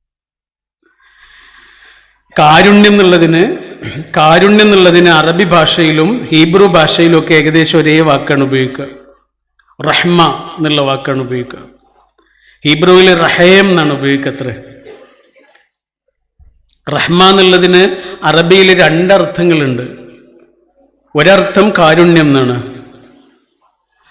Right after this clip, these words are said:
ഒരർത്ഥം എന്താണെന്നറിയോ? രണ്ടാമത്തെ അർത്ഥം ഗർഭപാത്രം എന്നാണ്. ഗർഭപാത്രം, കാരുണ്യവും ഗർഭപാത്രവും തമ്മിൽ എന്തെങ്കിലും ബന്ധമുണ്ടോ?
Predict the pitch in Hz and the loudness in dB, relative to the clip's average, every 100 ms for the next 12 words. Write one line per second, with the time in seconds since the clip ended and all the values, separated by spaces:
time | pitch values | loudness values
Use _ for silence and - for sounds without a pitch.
0 | _ _ 156 180 180 - 196 175 180 180 | _ _ 0 2 0 0 0 2 2 2
1 | 160 147 127 113 - - - - 147 156 | 2 0 -2 -6 -14 -20 -20 -10 -6 0
2 | 170 185 180 185 160 156 175 180 156 156 | 2 0 2 0 0 -2 -4 -2 -2 -2
3 | 156 180 180 165 - 170 170 165 139 127 | 0 0 0 -2 0 0 2 0 -2 -4
4 | 127 143 135 143 131 - 135 - - - | -6 -6 -6 -6 -6 -8 -14 -16 -20 -20
5 | _ _ _ _ _ _ _ _ _ _ | _ _ _ _ _ _ _ _ _ _
6 | _ _ - - - 165 165 190 220 226 | _ _ -20 -18 -2 2 4 4 4 4
7 | 226 220 202 185 202 202 202 208 208 196 | 2 2 0 2 2 2 2 0 2 0
8 | 196 185 185 190 190 185 170 175 151 | 0 -2 -2 -2 -2 -2 -2 -4 -4